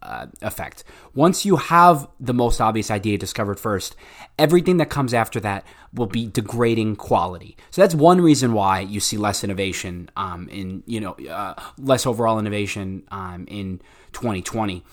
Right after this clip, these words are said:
The second reason why R and D has gotten harder and why we're seeing less and less innovation, um,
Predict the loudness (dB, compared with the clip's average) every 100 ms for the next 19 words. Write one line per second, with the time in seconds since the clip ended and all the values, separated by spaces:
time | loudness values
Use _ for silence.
0 | -20 _ -20 -20 -8 -2 2 2 2 4
1 | 4 6 6 6 6 4 4 0 0 -4
2 | -4 -4 -2 0 -2 -4 0 2 2 0
3 | 0 2 2 0 -2 -2 -2 -2 -2 -2
4 | -4 -6 -6 -18 -14 -4 0 2 0